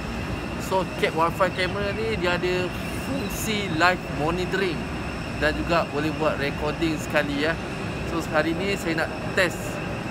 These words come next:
ah, nak buat demo untuk anda semua macam mana dia function, ah. Yang mana dia ada dua mode, ah,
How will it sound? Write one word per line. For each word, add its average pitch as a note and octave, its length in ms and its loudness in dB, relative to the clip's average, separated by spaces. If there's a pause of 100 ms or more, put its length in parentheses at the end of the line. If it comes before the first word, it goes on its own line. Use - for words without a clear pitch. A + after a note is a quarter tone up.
(480)
ah, B2 320 2
nak C3 160 0
buat D3+ 160 2
demo E3+ 480 0
untuk C#3 160 0
anda D3 240 4
semua D#3 320 0
macam D#3 320 0
mana D3+ 220 2
dia D3 180 0
function, D3+ 400 2
ah. D#3 80 2 (640)
Yang C#3+ 160 4
mana E3 240 2
dia F#3 240 6
ada F3+ 160 0
dua F#3 320 2
mode, F#3 160 4
ah, G3 140 2